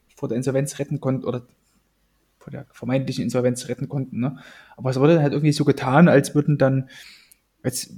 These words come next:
wenn die Bundesliga nicht zu Ende gespielt worden wäre und dann da-, dass danach dann die nächste Bundesliga-Saison mit nur acht Mannschaften gespielt worden wäre, weißt du?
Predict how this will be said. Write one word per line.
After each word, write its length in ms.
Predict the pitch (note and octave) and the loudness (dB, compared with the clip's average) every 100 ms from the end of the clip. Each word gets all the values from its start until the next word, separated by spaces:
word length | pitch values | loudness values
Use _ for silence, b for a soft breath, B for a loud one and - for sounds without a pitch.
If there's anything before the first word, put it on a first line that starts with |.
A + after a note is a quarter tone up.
| E2 D#2+ | -14 -2
wenn 140 | C3+ | 0
die 40 | C3+ | 4
Bundesliga 400 | F3 D3+ D#3 D3 | 4 2 2 0
nicht 140 | C#3+ | -2
zu 80 | - | -4
Ende 160 | D#3 | -2
gespielt 340 | D#3 D3+ D#3+ D3+ | -4 -2 -2 -2
worden 200 | C#3 C3 | -4 0
wäre 200 | C#3 D#3+ | 0 0
und 100 | C#3+ | 0
dann 200 | C3+ C3 | 0 0
da-, 80 | C3 | -2
dass 260 | - C#3 | -2 -6
danach 320 | - B2 C#3 - | -2 -2 -2 -2
dann 140 | D3 | -2
die 140 | C#3 | 0
nächste 280 | C3+ C#3+ - | -2 -2 -2
Bundesliga-Saison 760 | C#3 C#3+ C3+ C#3 C#3 C3 C3+ C#3 | 0 0 0 0 0 0 0 0
mit 160 | C3+ | -2
nur 160 | C#3 - | -4 -4
acht 160 | - - | -4 -2
Mannschaften 400 | D3+ C#3+ - B2+ | 0 0 -2 -8
gespielt 300 | - B2+ C3 | -6 -6 -2
worden 140 | B2 | 0
wäre, 200 | A#2 G2 | 0 -2
weißt 180 | A#2 | -4
du? 40 | - | -2